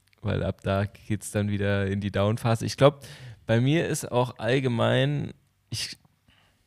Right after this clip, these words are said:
wüsste nicht, wann ich im Sommer mal so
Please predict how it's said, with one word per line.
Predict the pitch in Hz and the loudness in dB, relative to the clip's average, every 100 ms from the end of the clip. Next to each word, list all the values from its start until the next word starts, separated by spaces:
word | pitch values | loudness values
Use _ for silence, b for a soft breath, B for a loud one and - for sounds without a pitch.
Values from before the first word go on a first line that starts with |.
| - | -6
wüsste | 127 170 - 135 | -2 -2 -2 -4
nicht, | 127 180 220 - - b b b b b _ | -2 -4 -4 -10 -16 b b b b b _
wann | 104 139 | -6 -4
ich | 170 - | -4 -6
im | 131 | -8
Sommer | 117 120 135 151 156 165 165 _ _ _ _ _ _ _ _ _ _ _ _ _ _ _ _ _ | -4 -4 -4 -4 -6 -8 -12 _ _ _ _ _ _ _ _ _ _ _ _ _ _ _ _ _
mal | 107 110 | -6 -6
so | 107 110 110 110 - | -4 -2 -2 -4 -8